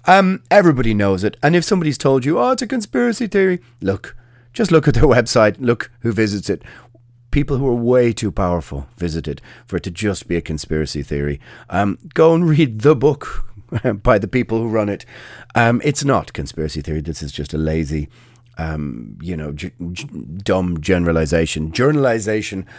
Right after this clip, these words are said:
by people who either have been, um, compromised or just, you know, um, rush again to this binary position that if someone they disagree with thinks it isn't a conspiracy theory,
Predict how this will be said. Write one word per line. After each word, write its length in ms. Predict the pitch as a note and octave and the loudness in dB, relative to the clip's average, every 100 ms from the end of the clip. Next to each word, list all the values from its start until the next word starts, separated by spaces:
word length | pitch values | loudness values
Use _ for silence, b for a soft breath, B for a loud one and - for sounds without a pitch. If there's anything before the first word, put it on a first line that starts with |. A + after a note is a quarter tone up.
| B - | B -4
by 160 | F2+ | -4
people 320 | - F2 F2+ | -2 -2 -2
who 200 | E2+ F#2+ D#2+ | 0 0 0
either 320 | F2+ G2 F#2+ | 2 2 2
have 260 | F2 A#2 G2+ | 2 0 0
been, 360 | B2 B2 A#2+ B B B B - | 0 2 0 B B B B -2
um, 380 | A#2 A2 A2 - | 0 0 -2 -6
compromised 760 | - F#3 C#3+ G#2+ F2 A2 - - - B B _ | -4 -2 0 2 2 0 -4 -16 -20 B B _
or 180 | A#2+ A#2+ | 0 0
just, 300 | A2 G#2 - - - | -2 -10 -12 -20 -18
you 120 | E2 C2 | -12 -10
know, 200 | C2+ - - _ _ | -10 -16 -20 _ _
um, 420 | E2+ E2+ D2 A#1 | -6 -4 -4 -6
rush 500 | F#2+ A#2 A#2+ - - B B B - | -2 2 2 0 -10 B B B -8
again 420 | F#2+ F#2 A2 A#2 A2 | -6 0 2 2 0
to 140 | G2+ | -2
this 160 | F#2 - | -4 -2
binary 480 | G2 F#2+ F#2+ F2 | 0 2 2 -2
position 500 | - F2 F#2 - D#2+ | -4 -4 -4 -4 -4
that 160 | E2 E2 B B B B B - | -4 -6 B B B B B 2
if 180 | D#3 | 2
someone 580 | D#3 - E3 E3 C#3+ C3+ | 2 0 2 4 2 2
they 160 | B2 B2+ | 2 2
disagree 540 | A2+ A2+ G#2 A#2+ B2+ | 0 -6 -4 0 0
with 300 | G#2 E2+ - - | 0 -2 -6 -20
thinks 300 | - B2 G#2+ | -4 -4 -2
it 80 | G#2+ | -2
isn't 200 | C3+ C3+ | 0 0
a 60 | G#2 | -2
conspiracy 680 | F#2+ F2 F#2+ F#2 F#2+ F2 E2+ | -6 -6 -4 -4 -2 -4 -4
theory, 440 | G2+ F2+ F2 E2+ | -2 -2 -2 -4